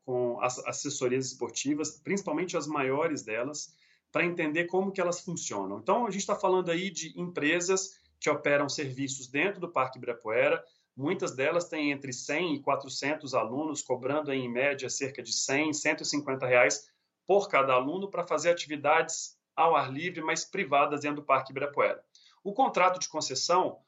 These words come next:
nos dá a exclusividade pelas atividades comerciais que agora acontecem dentro do parque. Como eu falei, não são mais os nossos impostos que sustentam o Parque Ibirapuera, e sim essas parcerias comerciais que fazem com que o parque tenha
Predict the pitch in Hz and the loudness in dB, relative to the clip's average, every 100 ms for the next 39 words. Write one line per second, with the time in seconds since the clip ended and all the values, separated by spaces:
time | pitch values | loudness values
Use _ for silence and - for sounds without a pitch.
0 | _ 180 202 147 175 185 185 - 143 139 | _ -8 -4 4 6 6 2 -4 -12 -10
1 | 131 139 160 151 135 165 185 196 185 - | -6 -4 -2 -4 -6 -4 -2 0 -2 -4
2 | 156 151 151 - - 185 170 - 139 127 | 2 2 2 -2 0 0 0 -2 4 4
3 | 143 - 151 135 139 147 143 139 139 131 | 4 0 0 2 2 0 -4 -6 -6 -4
4 | 143 147 170 156 107 - - - _ _ | -4 -4 0 4 4 2 -10 -20 _ _
5 | 147 151 - 175 160 180 226 - 156 170 | 2 2 4 4 6 4 2 -4 -2 0
6 | 175 165 147 147 139 147 156 156 214 - | 0 2 2 2 0 2 2 -2 -8 2
7 | 151 180 - 160 - - 139 139 127 123 | 4 4 0 -8 -8 -6 -4 -4 -4 0
8 | 117 113 131 131 143 151 160 190 190 - | 2 2 0 -6 -2 2 4 4 0 -10
9 | _ _ 170 - 196 208 170 - 139 - | _ _ -10 -4 -2 2 4 4 -2 -2
10 | - - 139 139 - 131 139 - 143 165 | -2 -2 -4 -4 -4 -4 -4 2 4 4
11 | 175 202 - 165 156 147 151 151 - 139 | 4 -6 2 2 2 -2 -8 -2 4 4
12 | 139 - 147 135 120 | 4 -4 -2 -2 -2